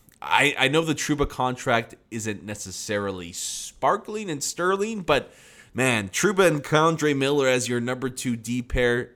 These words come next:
that's pretty damn solid. And Adam Fox is an absolute beast up there on the top pair. I got the Rangers just ahead of Carolina, although you could probably convince me to, uh,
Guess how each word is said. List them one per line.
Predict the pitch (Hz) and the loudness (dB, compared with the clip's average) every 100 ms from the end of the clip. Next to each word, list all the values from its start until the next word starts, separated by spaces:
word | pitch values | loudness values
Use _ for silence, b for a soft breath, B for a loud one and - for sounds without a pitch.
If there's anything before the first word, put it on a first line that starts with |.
| - | -18
that's | 113 117 147 143 | -8 2 2 2
pretty | - 151 135 | -6 -4 -4
damn | 127 131 123 | 0 0 0
solid. | - 123 113 113 110 107 B B B | -2 2 2 0 -2 -6 B B B
And | - 104 | 0 4
Adam | 120 117 110 | 6 4 0
Fox | - 110 110 107 | 2 4 4 -2
is | 98 | -2
an | 104 | 2
absolute | 104 92 101 101 87 80 | 0 0 -4 -4 -6 -4
beast | 101 107 - | -4 -2 -2
up | 98 90 | -4 0
there | 101 98 | 0 2
on | 92 | 0
the | |
top | 82 - 90 85 - | -6 0 0 0 -2
pair. | 95 87 B | 0 -2 B
I | 101 | -2
got | 110 | 0
the | 117 | 2
Rangers | 117 117 110 107 | 0 0 -4 -8
just | 107 127 175 202 214 214 208 - | -6 0 2 4 2 0 -2 -2
ahead | 117 135 123 | 2 2 2
of | 113 | -2
Carolina, | 127 117 110 113 113 117 | -2 0 0 0 0 0
although | 107 107 110 | 0 -2 0
you | 113 110 | 0 0
could | 117 98 92 - | -2 -4 -12 -2
probably | 123 104 | 0 0
convince | 101 104 92 95 - | -4 -6 -6 -6 -6
me | 92 87 82 b b b _ | -8 -8 -8 b b b _
to, | - 104 95 | -2 0 2
uh, | 90 90 82 | 2 0 -2